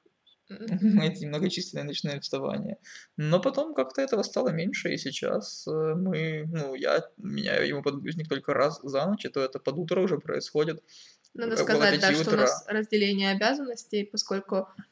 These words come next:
Speaker 1: Давид не может кормить Ваню ночью, то он встает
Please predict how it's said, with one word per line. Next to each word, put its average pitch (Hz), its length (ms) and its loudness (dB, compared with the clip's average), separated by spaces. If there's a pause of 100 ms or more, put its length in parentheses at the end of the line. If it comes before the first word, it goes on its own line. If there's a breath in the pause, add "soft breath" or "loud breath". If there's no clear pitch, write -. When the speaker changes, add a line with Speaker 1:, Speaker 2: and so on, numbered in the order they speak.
Speaker 1:
Давид 202 320 0
не 202 80 2
может 208 320 -2
кормить 208 360 -2
Ваню 202 220 0
ночью, 202 340 -2
то - 160 -6 (280)
он 190 220 2
встает 185 580 -2